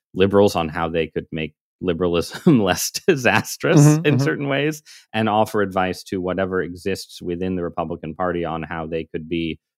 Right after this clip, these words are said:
Speaker 1: how, how they could have a healthy populism. That's sort of what I've tried, what I've tried to do. And I don't think that's, I, I'm not arguing that that has worked <laughs>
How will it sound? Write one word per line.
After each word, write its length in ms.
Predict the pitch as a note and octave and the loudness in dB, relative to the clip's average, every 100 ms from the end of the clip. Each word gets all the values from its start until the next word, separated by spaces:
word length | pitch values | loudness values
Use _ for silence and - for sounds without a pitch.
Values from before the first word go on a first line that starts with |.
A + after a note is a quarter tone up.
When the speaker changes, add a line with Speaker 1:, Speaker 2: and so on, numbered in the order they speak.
| - | -8
Speaker 1:
how, 200 | E2+ E2+ _ | -8 -8 _
how 160 | - D#2+ | -8 -6
they 160 | D#2+ | -6
could 160 | - D#2 | -8 -8
have 280 | D#2+ D#2 - - _ _ _ E2+ | -6 -6 -10 -20 _ _ _ -8
a 60 | |
healthy 320 | D#2+ E2 - | -4 -4 -4
populism. 680 | D2 D2 - - - - - _ | -10 -12 -14 -16 -16 -18 -20 _
That's 180 | E2+ D#2+ | -8 -4
sort 120 | G2 | 0
of 100 | E2 | 0
what 140 | E2 D2 | 0 -2
I've 180 | D2 - | -2 -4
tried, 400 | D#2 D2+ D2 D2 _ _ _ - | -4 -2 -4 -10 _ _ _ -4
what 120 | F#2 | 0
I've 160 | E2+ - | 0 0
tried 260 | D#2+ D#2 | -2 -2
to 60 | E2 | 2
do. 220 | A#2 G2+ | 4 6
And 160 | F#2 F2 _ _ - | 4 -2 _ _ 4
I 80 | |
don't 140 | D3+ C3 | 6 8
think 160 | A2 F#2+ | 6 6
that's, 400 | G#2 - - - | 4 2 -10 -8
I, 80 | F#2 | -6
I'm 200 | F2+ F#2+ | -2 2
not 160 | G2 F#2+ | 2 4
arguing 340 | G2 G2 F2 | 2 0 -2
that 140 | E2+ F2 | -2 -2
that 140 | F2 | -2
has 140 | D#2+ | -4
worked 480 | D#2+ F#2+ G#2 - - - - | -4 -2 -2 -4 -10 -8 -14
<laughs> 80 | - | -18